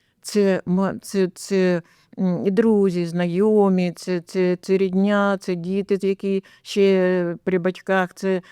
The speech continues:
ну, не знаю, старше покоління, яке має, ну, якось, якось треба їх. Скільки уваги цим уже ж, е, батькам, які втратили дітей, а дітям ці, що приходять, які, е,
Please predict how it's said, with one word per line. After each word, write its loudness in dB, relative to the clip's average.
ну, 2
не 2
знаю, 0
старше -2
покоління, 0
яке -2
має, -2
ну, -4
якось, -6
якось -4
треба -2
їх. -2
Скільки -4
уваги 4
цим 2
уже -2
ж, -8
е, -2
батькам, 2
які 0
втратили 0
дітей, -4
а 4
дітям 2
ці, -4
що -2
приходять, 0
які, -2
е, -6